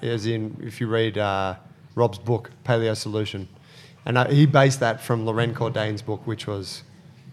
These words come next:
paleo some-, the paleo something or el-, else. In any case, it's,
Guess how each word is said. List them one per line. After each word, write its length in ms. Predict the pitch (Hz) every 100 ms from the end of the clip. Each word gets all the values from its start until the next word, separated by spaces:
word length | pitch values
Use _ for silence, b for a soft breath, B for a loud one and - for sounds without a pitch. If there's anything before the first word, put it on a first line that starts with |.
| - - -
paleo 320 | 131 107 104
some-, 220 | 98 113 -
the 80 |
paleo 420 | 123 135 120 110 98 - - -
something 400 | - 120 107 104
or 80 | 101
el-, 200 | 98 -
else. 340 | 110 95 - B B B B B B
In 100 | 135
any 140 | 139 156
case, 460 | 151 101 95 - - -
it's, 300 | - -